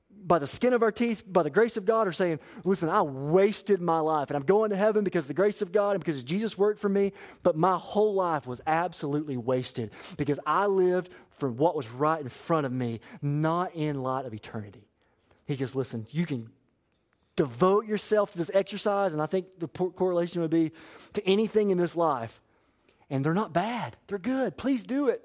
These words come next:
<laughs> But he goes, "Listen, if you do that to the neglect of this, it's foolish."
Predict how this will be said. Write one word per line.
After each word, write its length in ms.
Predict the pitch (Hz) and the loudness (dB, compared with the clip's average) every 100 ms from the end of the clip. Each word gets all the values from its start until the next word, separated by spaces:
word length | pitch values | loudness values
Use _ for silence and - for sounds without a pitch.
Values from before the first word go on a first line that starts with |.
| - | -12
<laughs> 100 | 156 - - - - - | -14 -16 -20 -20 -18 -6
But 80 | |
he 40 | 151 | -4
goes, 120 | 139 | -2
"Listen, 260 | 143 123 120 | -4 -4 -6
if 140 | 131 | -6
you 140 | 175 | -6
do 240 | 156 190 202 | -2 -2 2
that 260 | 185 196 | 0 0
to 60 | 175 | -4
the 60 | 156 | -4
neglect 580 | 135 123 123 143 170 143 | -2 -4 0 0 0 -8
of 160 | 110 | -6
this, 400 | 117 107 104 - _ _ _ _ _ _ _ _ _ _ _ _ _ | -6 -6 -10 -20 _ _ _ _ _ _ _ _ _ _ _ _ _
it's 140 | 139 - | -16 -8
foolish." 720 | 214 277 247 127 - - | -6 -4 -6 -8 -10 -14